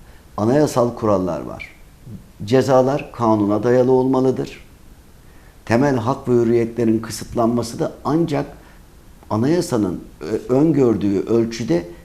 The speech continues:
kanunlarla yapılabilir. Yani İçişleri Bakanlığı'nın genelgesiyle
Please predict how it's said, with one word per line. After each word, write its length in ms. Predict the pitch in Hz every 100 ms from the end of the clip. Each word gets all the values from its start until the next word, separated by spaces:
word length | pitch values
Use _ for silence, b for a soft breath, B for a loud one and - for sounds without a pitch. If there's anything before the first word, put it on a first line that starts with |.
| -
kanunlarla 760 | 107 110 120 123 123 120 101
yapılabilir. 760 | 78 76 76 67 52 - - - - B B B B - - - - - - -
Yani 400 | 117 123 123 113 -
İçişleri 420 | 107 - 135 135
Bakanlığı'nın 600 | 127 127 123 120 123 123
genelgesiyle 840 | 107 113 120 113 113 - 143 104